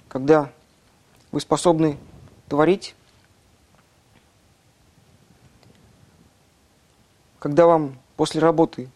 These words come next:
не хочется всего лишь навсего опуститься в кресло перед телевизором, а хочется чего-то еще, и когда у вас есть возможности для реализации ваших желаний,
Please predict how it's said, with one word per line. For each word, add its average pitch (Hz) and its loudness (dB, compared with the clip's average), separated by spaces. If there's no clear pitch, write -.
не 147 -10
хочется 135 -4
всего 156 0
лишь 127 -2
навсего 127 -6
опуститься 156 -2
в - -18
кресло 143 0
перед 139 -6
телевизором, 143 0
а 131 -6
хочется 156 -2
чего-то 151 -4
еще, 180 -4
и - -20
когда 147 2
у 143 2
вас 131 -4
есть 139 -6
возможности 143 -4
для 135 -2
реализации 143 -2
ваших 123 -8
желаний, 120 -8